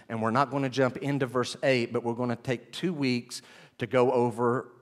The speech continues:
church government and why, what the Bible, the New Testament, has to say about church government, and why we do what we do, and why we should do what we do. So while we're here, we're gonna, like, hey,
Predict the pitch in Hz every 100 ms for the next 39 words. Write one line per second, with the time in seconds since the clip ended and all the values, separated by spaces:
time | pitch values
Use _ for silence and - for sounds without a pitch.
0 | - - 160 156 151 147 123 107 104 107
1 | - 110 107 104 107 131 143 135 123 139
2 | - 147 143 139 131 131 123 135 139 120
3 | - 131 - - 139 131 120 151 165 -
4 | 135 - - 113 113 113 113 - - _
5 | 117 117 110 107 107 113 131 135 120 139
6 | 143 151 165 117 139 151 120 180 180 135
7 | 123 113 110 117 113 120 123 131 127 131
8 | 120 - 180 175 131 117 107 110 120 117
9 | - 117 101 92 78 - - - 104 104
10 | 143 180 196 165 240 262 127 113 120 131
11 | 127 135 131 131 135 - 202